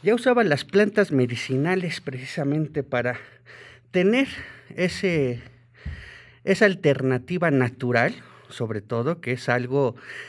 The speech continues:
que nosotros podemos utilizar, que no daña nuestro cuerpo, que precisamente la madre naturaleza nos brinda para que nosotros aprovechemos como alimento, aprovechemos también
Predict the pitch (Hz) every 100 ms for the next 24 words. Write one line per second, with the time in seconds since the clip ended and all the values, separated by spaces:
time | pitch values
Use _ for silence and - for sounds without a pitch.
0 | - - 143 131 131 143 165 - 131 139
1 | 147 - 120 120 113 107 - 151 - -
2 | - - - 160 196 262 269 262 226 160
3 | - 143 139 285 294 - 202 - - -
4 | 151 147 135 196 190 156 196 196 - 120
5 | 123 156 175 147 131 127 120 143 165 139
6 | 117 107 117 143 156 120 165 - - -
7 | - - - - - 135 131 - 127 131
8 | 131 131 - 139 - - 139 - 113 110
9 | - 240 269 143 - - - - - 127
10 | 123 117 117 135 190 185 - 190 190 -
11 | - - - 131 127 127 123 - 151 156
12 | - 135 123 127 170 185